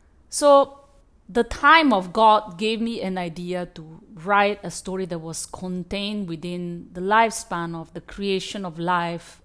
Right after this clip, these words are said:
and ended maybe with the creation of life itself, or something very similar to it, since in physics we know that, uh,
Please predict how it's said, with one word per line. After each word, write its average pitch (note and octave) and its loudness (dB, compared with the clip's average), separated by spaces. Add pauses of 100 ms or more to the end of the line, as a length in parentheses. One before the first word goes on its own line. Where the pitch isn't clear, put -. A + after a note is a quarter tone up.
and F3 -6
ended G3+ -2 (800)
maybe B3+ 0
with F3 -4
the E3+ -6
creation F#3+ -4
of F3+ -8
life G#3+ 4
itself, G3 0 (760)
or F3+ 0
something F#3 -4
very A3 2
similar B3 2
to B3+ -4
it, A#3+ 0
since G3+ -6
in F#3 -10
physics F#3+ -8
we G3 -4
know G3 -2
that, E3+ -6
uh, E3 -10